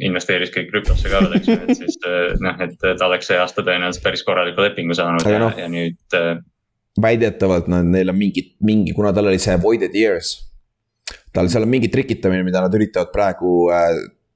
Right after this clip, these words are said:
Speaker 2: teha, et talle rohkem raha saada, et seal on mingi klausel kuskil reeglites N F L-is sees, et ta võib saada tegelikult päris okei kopsaka rahasumma.
Speaker 1: Jaa.
Speaker 2: Pluss veel tal oli
Speaker 1: Ja
Speaker 2: boonused,
Speaker 1: noh,
Speaker 2: vaata.
Speaker 1: tõenäoliselt
Speaker 2: Kuna nad läksid, võitsid Super Bowli,
Speaker 1: Jaa, ja
Speaker 2: siis
Speaker 1: noh,
Speaker 2: läks palju
Speaker 1: tõenäoliselt
Speaker 2: boonuseid.
Speaker 1: mingi tiim ikkagi maksab, sest kui, kui,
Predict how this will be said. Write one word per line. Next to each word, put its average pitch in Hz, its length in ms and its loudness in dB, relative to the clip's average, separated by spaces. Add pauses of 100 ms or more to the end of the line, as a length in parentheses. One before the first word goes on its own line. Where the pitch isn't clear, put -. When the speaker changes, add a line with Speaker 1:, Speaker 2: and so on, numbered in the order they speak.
(120)
Speaker 2:
teha, 92 200 0
et 90 80 -8
talle 92 180 2
rohkem 98 240 0
raha 98 180 2
saada, 82 360 -2
et 82 80 -10
seal 98 180 2
on 98 80 4
mingi 107 300 2
klausel 107 440 0
kuskil 90 360 -2 (380)
reeglites 92 520 2
N 95 140 2
F 92 160 0
L-is 87 160 0
sees, 87 240 0
et - 80 -10
ta 90 100 2
võib 87 220 0
saada 85 320 0
tegelikult 85 260 -2
päris 87 220 -2
okei 87 180 -2
kopsaka - 380 -4
rahasumma. 98 460 0
Speaker 1:
Jaa. 107 120 -10 (120)
Speaker 2:
Pluss 135 180 0
veel 113 100 0
tal 113 140 2
oli 98 140 2
Speaker 1:
Ja - 40 -16
Speaker 2:
boonused, 127 380 4
Speaker 1:
noh, 139 140 4
Speaker 2:
vaata. 143 100 0
Speaker 1:
tõenäoliselt 117 340 -2 (300)
Speaker 2:
Kuna 117 160 2
nad 113 100 2
läksid, 110 140 2
võitsid 113 180 0
Super 120 220 2
Bowli, - 100 4
Speaker 1:
Jaa, 101 60 0
ja 98 40 0
Speaker 2:
siis 104 140 -4
Speaker 1:
noh, 127 60 -2
Speaker 2:
läks 127 40 -6
palju 151 140 2
Speaker 1:
tõenäoliselt 98 200 2 (120)
Speaker 2:
boonuseid. - 160 -4
Speaker 1:
mingi 113 240 0
tiim 101 200 0
ikkagi 95 280 -2
maksab, 104 340 -2
sest - 280 -6
kui, 90 220 0
kui, 92 180 -2